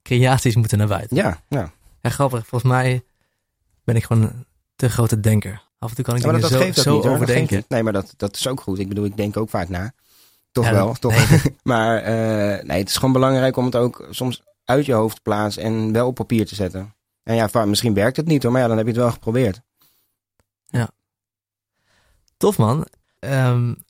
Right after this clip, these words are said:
Speaker 1: is er nog iets wat jij wilt toevoegen aan dit gesprek? Is er nog iets wat je kwijt wilt over je kunst? Misschien nog een promo? Is er nog iets wat je wil zeggen?
Speaker 2: Ehm, nou, nee, ga mijn werk checken.
Speaker 1: Ja.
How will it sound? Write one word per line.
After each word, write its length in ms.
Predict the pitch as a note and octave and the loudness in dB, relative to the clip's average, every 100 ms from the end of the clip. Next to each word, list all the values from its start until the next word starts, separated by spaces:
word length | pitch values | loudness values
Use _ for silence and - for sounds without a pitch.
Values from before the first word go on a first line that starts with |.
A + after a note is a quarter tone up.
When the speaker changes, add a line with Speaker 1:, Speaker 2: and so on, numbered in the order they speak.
| _ | _
Speaker 1:
is 140 | D3 D3 | 2 4
er 60 | |
nog 120 | D3 D3 | 4 2
iets 200 | D3 - | 0 2
wat 160 | C3 | 2
jij 360 | C3 B2+ B2+ G#2+ | 4 2 2 0
wilt 160 | A#2+ | 0
toevoegen 440 | - B2+ A2+ - - | 2 2 2 -2 -2
aan 120 | G#2+ | 0
dit 120 | A2 | 2
gesprek? 380 | - A2 - - _ _ _ _ _ | 0 -2 -2 -6 _ _ _ _ _
Is 60 | - | -2
er 20 | |
nog 80 | B2 | 0
iets 80 | A2+ | 0
wat 80 | |
je 80 | A#2+ | -2
kwijt 320 | - B2+ - | 0 2 2
wilt 300 | - A2 G#2+ - - | 0 0 -2 -8 -6
over 320 | - C3 A#2+ | 0 0 2
je 120 | A#2 | 0
kunst? 480 | A2 A2+ A2 G#2+ - _ _ _ _ | 0 0 2 0 -6 _ _ _ _
Misschien 320 | - A#2 B2 | -4 -2 0
nog 80 | A2+ | 2
een 160 | A#2 A2 | 0 2
promo? 580 | C3+ C3+ A#2+ G#2 G#2 - _ _ - | 4 4 4 2 -2 -6 _ _ -6
Is 120 | A#2+ | 2
er 60 | A#2 | 4
nog 20 | |
iets 80 | A#2 | 4
wat 120 | A2 | 2
je 60 | G#2+ | 0
wil 80 | |
zeggen? 360 | G#2 A2 - A#2 _ _ _ _ _ _ _ _ _ _ _ _ | -2 -4 -8 -18 _ _ _ _ _ _ _ _ _ _ _ _
Speaker 2:
Ehm, 680 | - C3+ C3+ C3 C3 C3 B2+ - - - | -2 2 4 2 2 2 0 -4 -16 -6
nou, 520 | G2 G2 C3+ G#3 A2+ - | -2 0 0 0 -4 -4
nee, 220 | B2 C3+ | 0 2
ga 140 | - A2+ | 2 2
mijn 140 | G2+ | 4
werk 240 | G2 C#3+ | 2 0
checken. 320 | - F3 D#3+ C#3+ _ _ _ _ _ _ _ _ - | 0 0 0 -4 _ _ _ _ _ _ _ _ 0
Speaker 1:
Ja. 360 | A2+ D#3+ G#2 | 4 4 0